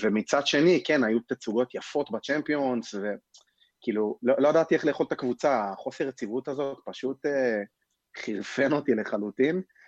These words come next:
אה, והיה לי מאוד קשה גם כי ציפיתי לראות איזושהי קפיצת מדרגה העונה, אה, בצורה שהקבוצה משחקת, אה, קצת יותר לראות סגנון,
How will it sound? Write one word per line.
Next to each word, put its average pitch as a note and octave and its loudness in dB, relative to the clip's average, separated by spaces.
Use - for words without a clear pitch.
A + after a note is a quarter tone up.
אה, G2+ -2
והיה A2+ 2
לי E3 4
מאוד D#3 4
קשה D3 -2
גם D#3+ 2
כי G#2+ 2
ציפיתי D#3 0
לראות C#3+ 2
איזושהי B2 -2
קפיצת - -6
מדרגה G#2 -2
העונה, D#3 -2
אה, G2 -8
בצורה G#2+ -2
שהקבוצה A#2 -4
משחקת, C#3 0
אה, G#2 -2
קצת - -2
יותר D3 4
לראות B2 4
סגנון, A#2+ -2